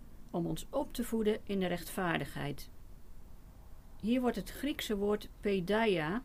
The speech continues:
opvoeden, gebruikt. En je herkent daarin misschien wel ons woord pedagogiek.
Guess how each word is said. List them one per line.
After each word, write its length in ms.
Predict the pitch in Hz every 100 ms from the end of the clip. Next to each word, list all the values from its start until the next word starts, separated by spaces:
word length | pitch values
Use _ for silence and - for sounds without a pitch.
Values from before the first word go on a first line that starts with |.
| - - - -
opvoeden, 520 | 247 240 - 170 151
gebruikt. 600 | 160 147 147 147 - - - - - - - -
En 120 | 185
je 100 | 185
herkent 460 | 185 185 - 254 262
daarin 360 | 220 208 214
misschien 380 | 196 - 214 202
wel 200 | 190 185
ons 260 | - 185 185
woord 320 | 180 175 180 -
pedagogiek. 840 | 214 208 196 190 180 160 170 -